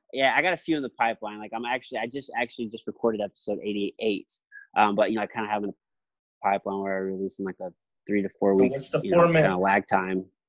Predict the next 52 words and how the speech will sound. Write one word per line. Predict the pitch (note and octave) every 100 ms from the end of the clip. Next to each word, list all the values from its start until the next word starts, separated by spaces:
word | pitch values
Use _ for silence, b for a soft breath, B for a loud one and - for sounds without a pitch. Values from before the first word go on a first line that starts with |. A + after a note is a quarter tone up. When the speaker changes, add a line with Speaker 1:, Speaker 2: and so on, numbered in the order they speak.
| _ _ _
Speaker 2:
Yeah, | A#2 A#2 A#2
it's | G#2+ -
not | D3+
to | E3+
Speaker 1:
It's | D3+ D#3+
Speaker 2:
get |
Speaker 1:
just |
Speaker 2:
off | D3+
Speaker 1:
a |
Speaker 2:
the | D#3+
Speaker 1:
very | F3 F#3+
Speaker 2:
subject | C#3+
of | D#3+
Speaker 1:
conversational | D#3+ - C#3 C#3+ B2+ C3+
Speaker 2:
M | C3
M |
A |
too |
Speaker 1:
format. | C3 C3+ A2+ G2
Speaker 2:
much, | G#2+ G#2
but | A#2+
what's | B2+ D#3 - -
your | E3+
format | - E3 E3+ C#3+
of | A2+
your | G#2+
podcast | - B2+ D#3 D3+ - D2 -
like? | D2 A#1+ _ _ _ _ _ _ _ _ _ _ _ _ _ _ _ - -
Is | G#2+
it | G2+ -
Speaker 1:
Very | D#3+
Speaker 2:
just, | G3 G3
uh, |
Speaker 1:
conversational, | F3+ F3 - E3 D#3+ C3+
man. | A#2+ A#2+
So | C3 B2 - _
ep-, | C#3+ D3 D#3 -
episodes | D3+ F3+ - E3+
are | D#3 C3+ C3+ _
about | C3 C3+ C#3
an | C#3
hour. | A#2 A2+ A2+ B2 C3+ -
I |
don't | C3 C3+
have, | D#3+
like, | D3 -
a |
Speaker 2:
Okay. | -
Speaker 1:
set | G#3 C3
list | C3 -
of | -
questions. | - A#2 - C3+ C#3 C3+